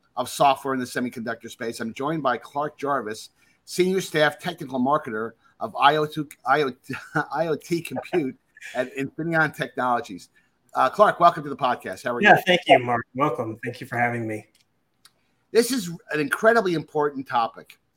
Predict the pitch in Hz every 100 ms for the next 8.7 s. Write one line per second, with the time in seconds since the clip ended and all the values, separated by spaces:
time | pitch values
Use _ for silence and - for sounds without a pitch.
0 | - 131 135 127 127 110 120 120 117 110
1 | 110 _ _ 139 151 185 185 156 160 147
2 | 123 127 123 123 120 127 127 123 110 113
3 | 120 113 - 131 123 - 170 160 131 127
4 | - _ _ _ _ - - - _ -
5 | 160 156 151 - 147 156 180 165 151 151
6 | 147 139 123 _ 135 135 139 139 135 131
7 | 127 127 135 135 135 131 120 110 135 143
8 | 135 120 120 120 117 - 107